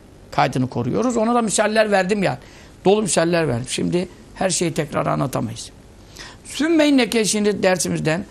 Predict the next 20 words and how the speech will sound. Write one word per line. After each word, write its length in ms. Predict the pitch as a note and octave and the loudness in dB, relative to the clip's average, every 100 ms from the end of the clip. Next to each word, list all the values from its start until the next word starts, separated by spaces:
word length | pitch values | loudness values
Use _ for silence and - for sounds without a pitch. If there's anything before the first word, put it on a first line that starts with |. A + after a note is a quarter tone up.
| - - - | -18 -20 -4
ثُمَّ 280 | A3+ D#4+ C#4 | 0 2 4
اِنَّكَ 320 | B3 A3+ A3+ | 4 2 2
سَأَلْتَنِي 520 | A3 A3 A3 G3 F#3+ | 2 0 2 0 2
عَنِ 340 | F3+ F#3 B3 C4+ - - - | 2 2 0 -2 -10 -20 -4
الْعُبُودِيَّةِ 760 | G3 G#3+ A#3+ G3 G#3+ D#3 B2+ B2 A#2+ - - - - - - | 0 4 4 4 4 2 0 -6 -8 -16 -20 -20 -20 -20 -6
Sonra 280 | - C4+ C4+ | 2 4 4
sen 280 | A#3+ B3 | 4 4
bana 200 | G3+ G3+ | 4 4
ne 140 | G#3+ A#3 | 4 2
sordun 420 | - F3 D3+ D3+ | 2 0 0 0
diyor. 200 | E3+ A3 G#3 - - - - - - - - - - - - - - - - - - - - - - - - - - - - - - - | 2 0 -2 -12 -20 -20 -20 -20 -20 -20 -20 -20 -20 -20 -20 -20 -20 -20 -20 -20 -20 -20 -20 -20 -20 -20 -20 -18 -18 -18 -20 -20 -20 -4
Kulluğu 360 | - A#3+ B3 C4+ | 2 4 6 4
sordun. 480 | G3 D3+ C3+ G3+ - | 4 4 2 0 2
Ben 260 | E3+ A3 | 4 4
bunu 200 | G#3+ A3 | 4 2
da 100 | G#3+ | 0
çok 200 | - G#3 | 0 0
anlattım 400 | F3 D#3+ C#3 - | 2 2 -2 -2
yine. 120 | C3+ C3 - - - - - - - - - | -4 -4 -8 -20 -20 -20 -20 -20 -20 -18 -2
Ubudiyet 760 | E3+ E3+ F#3+ D#3+ F3+ G#3 G#3 | 2 4 2 2 2 2 0